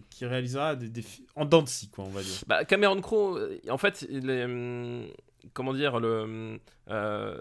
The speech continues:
Speaker 2: ce film-là fonctionne, mais il, il, il porte aussi tout, tous les problèmes que va avoir le cinéma de Cameron Crowe. C'est-à-dire que c'est, euh, c'est un cinéma de type sympathique, quoi.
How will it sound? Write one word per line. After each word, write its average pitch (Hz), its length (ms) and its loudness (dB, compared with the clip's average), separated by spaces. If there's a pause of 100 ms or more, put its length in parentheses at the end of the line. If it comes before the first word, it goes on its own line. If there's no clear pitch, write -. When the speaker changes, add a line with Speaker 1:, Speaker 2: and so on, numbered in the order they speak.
Speaker 2:
ce - 180 0
film-là 170 720 2
fonctionne, - 640 -2
mais 147 320 -2 (120)
il, 131 280 -8
il, 135 220 -2
il 135 100 -2
porte 165 240 2
aussi 160 260 -4 (120)
tout, 170 140 -8 (280)
tous 165 80 -4
les 139 100 2
problèmes 147 460 2
que - 120 -8
va 120 120 2
avoir 123 180 2
le 123 80 0
cinéma 120 260 -4
de 113 60 -6
Cameron 120 480 0
Crowe. 170 260 4 (320)
C'est-à-dire 139 380 2
que - 80 -14
c'est, - 140 -2
euh, 110 420 2 (460)
c'est - 240 -2
un 120 160 6
cinéma 156 480 0
de 131 80 2
type 135 180 -4
sympathique, 139 500 -4
quoi. - 200 -8